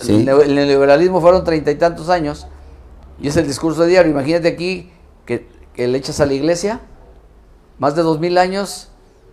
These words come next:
Speaker 2: y empieces con los seiscientos, setecientos, no, creo que son ochocientos y tantos papas que van hasta el momento.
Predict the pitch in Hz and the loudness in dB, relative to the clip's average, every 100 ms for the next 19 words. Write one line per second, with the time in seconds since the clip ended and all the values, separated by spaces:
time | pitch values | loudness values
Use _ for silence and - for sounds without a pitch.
0 | _ _ _ _ _ _ _ - 117 104 | _ _ _ _ _ _ _ -4 -2 2
1 | 143 151 - 247 202 - 131 143 165 165 | 2 2 2 2 4 2 0 -2 -4 -4
2 | 143 113 110 139 127 117 _ _ _ _ | -8 -6 -6 -6 -8 -14 _ _ _ _
3 | _ - 110 127 131 113 139 120 95 123 | _ -16 -10 -8 -8 -6 -6 -8 -10 -10
4 | 131 123 123 - 104 104 107 92 71 - | -8 -10 -10 -8 -6 -6 -10 -12 -14 -16
5 | _ _ - _ - - _ - - - | _ _ -20 _ -20 -20 _ -20 -12 -10
6 | 113 101 101 95 - - | -8 -8 -10 -14 -16 -20